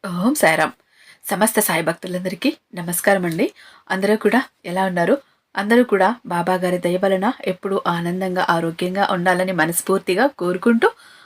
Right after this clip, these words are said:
ఈరోజు వీడియో అయితే స్టార్ట్ చేద్దామండి. నాకైతే మీ సపోర్ట్ చాలా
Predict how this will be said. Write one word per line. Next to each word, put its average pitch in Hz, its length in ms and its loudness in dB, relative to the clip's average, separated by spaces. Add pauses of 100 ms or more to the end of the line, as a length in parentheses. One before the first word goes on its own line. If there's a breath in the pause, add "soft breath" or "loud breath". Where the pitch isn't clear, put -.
(200 soft breath)
ఈరోజు 302 340 4
వీడియో 175 160 2
అయితే 170 140 0
స్టార్ట్ 170 360 -2
చేద్దామండి. 175 520 0 (320 soft breath)
నాకైతే 226 500 0
మీ 247 160 2
సపోర్ట్ 262 480 2 (160)
చాలా 185 200 4